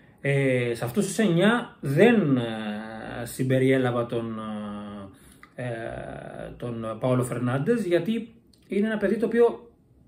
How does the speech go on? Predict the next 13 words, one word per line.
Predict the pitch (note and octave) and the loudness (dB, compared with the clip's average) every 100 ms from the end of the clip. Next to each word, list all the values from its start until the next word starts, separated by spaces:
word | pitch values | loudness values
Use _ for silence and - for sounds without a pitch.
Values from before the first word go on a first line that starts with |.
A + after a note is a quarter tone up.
| - - | -20 -4
φέτος | G3+ G3+ G#3+ G3 | 2 2 2 -2
από | F3 E3 | -4 -4
την | E3+ E3+ E3+ | -2 -2 0
αρχή | E3 D#3+ - G#3 | -2 -2 0 0
δεν | G#3+ G3+ | 4 4
είναι | D3+ | 4
στην | B2+ B2 | 2 0
εξίσωση, | A#2+ - A#2 C#3 C3 G#3 G#3+ - - - - - - | -6 -6 -8 -8 -4 -4 -6 -14 -20 -20 -20 -18 0
όμως | E3+ G#3 A3 G#3+ - | 6 6 4 0 -4
φαίνεται | A3+ A3+ G3+ | -2 -2 -2
ότι | G3+ | -6
το | - | -2
έχει | G#3+ G3 | 0 2